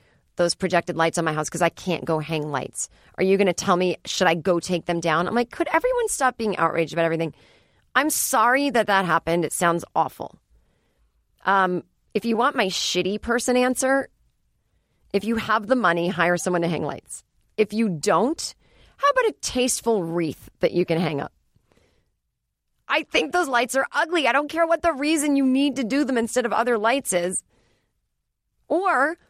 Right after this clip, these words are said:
put those little candles in your windows. They cost about the same,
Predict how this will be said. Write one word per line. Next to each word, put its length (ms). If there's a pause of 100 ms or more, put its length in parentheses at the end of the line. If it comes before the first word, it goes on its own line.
(160)
put 200
those 160
little 160
candles 540
in 100
your 100
windows. 580 (140)
They 80
cost 380
about 260
the 100
same, 460